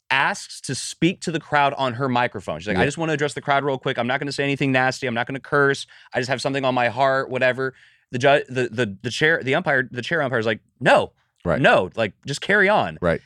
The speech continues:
Speaker 1: And, and it became this whole thing. There was a lot of pause over this. And then at the end, she ended up losing her match to, I, th-, I forget the, the woman's name, Veronica something. I, excuse me. But at the end, Naomi still wanted to address it, and she did. And she basically, s-,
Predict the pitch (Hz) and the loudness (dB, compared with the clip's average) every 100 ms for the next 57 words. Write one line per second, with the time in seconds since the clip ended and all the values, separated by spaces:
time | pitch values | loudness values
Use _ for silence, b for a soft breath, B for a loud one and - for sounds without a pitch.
0 | _ - 143 139 131 135 143 139 143 254 | _ 0 2 0 -2 -2 -2 -2 -4 -2
1 | 214 - 190 180 - 165 147 135 131 127 | -2 0 0 2 2 2 2 2 2 0
2 | 180 - 135 160 123 110 - 131 127 139 | -2 0 0 2 0 -2 0 0 2 2
3 | 202 226 160 151 b b b _ - 143 | 2 4 2 -2 b b b _ -6 0
4 | 160 196 185 151 170 185 190 175 143 165 | 2 2 2 4 4 4 0 0 0 2
5 | 131 120 113 - - 127 123 - - 131 | 2 2 -2 -6 -2 0 0 -2 -6 -4
6 | 131 117 101 113 113 107 104 101 98 113 | -2 -2 -4 -2 0 0 2 0 2 0
7 | 117 101 107 95 95 90 _ - 104 - | 0 -2 -2 -2 -4 -6 _ -4 -4 -2
8 | - 139 104 98 - b b b - 117 | 2 2 4 2 0 b b b -6 2
9 | 143 254 233 175 160 180 160 - - 277 | 4 4 4 4 2 0 -4 -6 -2 2
10 | 359 220 139 123 - 123 117 110 117 107 | 2 2 2 0 -2 -2 0 -2 -4 0
11 | 113 - 110 - 110 - 110 95 170 208 | 0 0 -4 -4 -6 -6 -6 0 2 4
12 | 127 113 107 b b b - 131 131 123 | 4 2 -2 b b b -2 0 0 -4
13 | - 147 185 - 156 - | -2 0 0 0 -2 -2